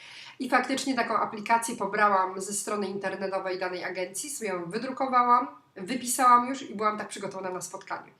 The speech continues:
To się bardzo spodobało w agencji, bo wyszłam przed szereg. E, i chyba dlatego też, y, dosyć szybko ten dom dostaliśmy.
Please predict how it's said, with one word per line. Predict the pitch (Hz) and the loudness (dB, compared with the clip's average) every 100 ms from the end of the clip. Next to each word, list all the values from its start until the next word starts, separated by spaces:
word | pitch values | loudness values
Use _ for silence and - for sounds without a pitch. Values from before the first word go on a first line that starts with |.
| _ | _
To | 226 | -8
się | - | 2
bardzo | 226 208 | 4 2
spodobało | - 208 240 226 | -4 6 8 8
w | 190 | 4
agencji, | 180 185 185 175 | -2 -4 -6 -8
bo | 170 170 170 170 170 170 170 - - - - - - - | -6 -4 -4 -6 -8 -10 -16 -20 -20 -20 -20 -20 -20 -12
wyszłam | 190 190 | -4 -4
przed | 190 196 | -2 -2
szereg. | 196 170 208 - - - - - - - - | -2 -2 -6 -10 -20 -20 -20 -20 -18 -18 -6
E, | 170 175 175 - - _ | -2 -2 -4 -8 -16 _
i | 233 | -10
chyba | 208 202 | -6 -4
dlatego | 185 190 202 202 | -2 -4 -6 -6
też, | 196 196 - | -4 -4 -4
y, | 196 185 185 180 180 | -4 0 0 0 -4
dosyć | 190 202 | -8 -8
szybko | 208 202 | -10 -8
ten | 196 | -6
dom | 190 185 | -4 -4
dostaliśmy. | 185 196 226 262 160 | -4 -4 -2 -2 -6